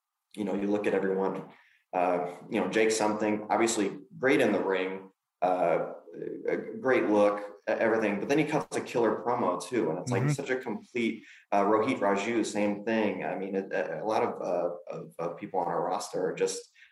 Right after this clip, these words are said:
Speaker 1: um, like, you can trust them to do anything. If they need to do something on the microphone, have a great match, doesn't matter. They, they usually can do the job. So, uh, honestly, I, I,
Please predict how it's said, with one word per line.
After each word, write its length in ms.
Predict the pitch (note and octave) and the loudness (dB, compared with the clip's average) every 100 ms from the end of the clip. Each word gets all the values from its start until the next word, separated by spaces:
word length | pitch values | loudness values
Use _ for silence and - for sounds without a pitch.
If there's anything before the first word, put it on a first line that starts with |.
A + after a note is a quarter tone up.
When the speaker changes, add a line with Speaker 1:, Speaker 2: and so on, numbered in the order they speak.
| _ | _
Speaker 1:
um, 320 | F2+ E2+ F2 - | -2 0 -2 -2
like, 220 | F#2+ - | -2 -2
you 120 | G#2+ | -4
can 120 | A2 G#2 | -2 -2
trust 320 | - A2 - | 0 0 2
them 160 | G#2 | 0
to 100 | F#2+ | 0
do 160 | F#2 F2+ | -2 -2
anything. 380 | F#2+ - - B1+ | -2 -4 -8 -10
If 160 | D#2+ | -10
they 100 | F2+ | -8
need 140 | F#2 F#2 | -8 -8
to 80 | F2+ | -10
do 100 | F2 | -10
something 300 | F2+ F2 - | -8 -8 -8
on 80 | |
the 60 | E2+ | -2
microphone, 760 | A2+ C3+ - C3 B2 B2 B2 - | 0 0 -2 -2 0 0 -2 -6
have 140 | - | -6
a 20 | |
great 260 | - - - | -6 -8 -4
match, 380 | G2+ G#2 G#2 - - _ _ - | 0 0 -2 -8 -16 _ _ 0
doesn't 240 | B2 A2+ | 2 2
matter. 440 | G#2 F#2+ F#2+ F#2+ F#2+ | 2 2 2 2 2
They, 100 | F#2+ | 0
they 180 | F#2+ F#2+ | 0 -4
usually 240 | F#2 F#2 | -4 -6
can 120 | - | -8
do 140 | D#2+ - | -12 -12
the 60 | |
job. 360 | - A#1 A#1 - | -8 -6 -6 -8
So, 480 | - F2+ E2 D#2 - | -6 -2 0 0 -2
uh, 340 | C#2+ - - - | -2 -2 -6 0
honestly, 420 | A#2+ C3+ C3+ C#3 | 2 4 4 4
I, 80 | G#2 | 6
I, 160 | G2+ | 6